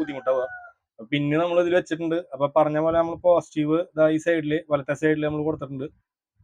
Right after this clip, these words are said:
നെഗറ്റീവ് ദാ ഈ സൈഡിലും കൊടുത്തിട്ടുണ്ട്. അപ്പൊ നമുക്ക് ഇനി ചാർജറിന്റെ പിന്ന് നമുക്ക് ഇതിൽ കുത്തിയിട്ട് നോക്കാം. അപ്പൊ ചാർജറിന്റെ പിന്ന് നമ്മൾ ഇതിൽ കുത്താണ്. അപ്പൊ സാധനം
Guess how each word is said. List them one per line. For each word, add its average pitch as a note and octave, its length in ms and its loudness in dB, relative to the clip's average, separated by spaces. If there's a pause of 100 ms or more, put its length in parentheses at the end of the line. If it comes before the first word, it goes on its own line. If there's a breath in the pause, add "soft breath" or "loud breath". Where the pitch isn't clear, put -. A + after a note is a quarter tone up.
(180)
നെഗറ്റീവ് C3+ 500 0
ദാ D3+ 160 6
ഈ - 80 -2
സൈഡിലും C#3+ 320 2
കൊടുത്തിട്ടുണ്ട്. B2+ 380 -6 (100)
അപ്പൊ A#2 160 -12
നമുക്ക് C#3 220 -8
ഇനി D#3+ 100 -4 (100)
ചാർജറിന്റെ D3 600 4
പിന്ന് D#3+ 320 -2
നമുക്ക് E3 220 -6
ഇതിൽ D#3+ 120 -2 (880)
കുത്തിയിട്ട് D3+ 540 2 (140)
നോക്കാം. C3+ 320 4 (180)
അപ്പൊ A#2+ 120 -12 (100)
ചാർജറിന്റെ C3+ 420 2
പിന്ന് D3+ 220 -2
നമ്മൾ D#3 200 -2
ഇതിൽ D#3 200 -4
കുത്താണ്. C#3+ 360 -6 (2000)
അപ്പൊ B2+ 140 -2 (1700)
സാധനം C3+ 340 0